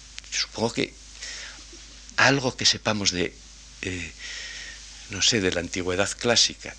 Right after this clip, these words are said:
y de mitología puede servirnos para saber por qué se llama atlas la primera vértebra,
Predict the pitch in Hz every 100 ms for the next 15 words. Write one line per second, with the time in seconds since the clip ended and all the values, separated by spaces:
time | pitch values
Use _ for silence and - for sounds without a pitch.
0 | - 98 87 80 80 80 - 107 110 -
1 | - - - - - - - - - 110
2 | 117 - - - 87 85 104 101 104 -
3 | 87 - 95 98 90 - 127 98 85 90
4 | - 87 82 82 90 87 90 120 - 85
5 | 78